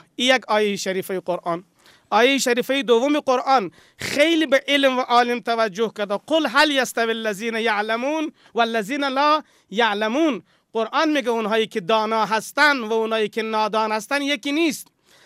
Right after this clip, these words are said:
همیشه میگه بندگان عالم از عظمت خدا و قدرت خدا از خدا میترسن. آیت دیگه هم در مورد علم و علما آمده که ما به اون نمیپردازم،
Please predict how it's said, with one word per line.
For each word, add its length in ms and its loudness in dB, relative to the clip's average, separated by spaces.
همیشه 460 -2
میگه 240 -2
بندگان 800 -2
عالم 720 0
از 280 -2
عظمت 540 -2
خدا 460 -4
و 60 -4
قدرت 400 -2
خدا 240 -2
از 160 -2
خدا 220 0
میترسن. 580 -2
آیت 320 2
دیگه 380 0
هم 100 0
در 100 0
مورد 360 -2
علم 380 2
و 40 -2
علما 380 2
آمده 260 0
که 120 -8
ما 100 -2
به 80 -2
اون 180 0
نمیپردازم، 680 0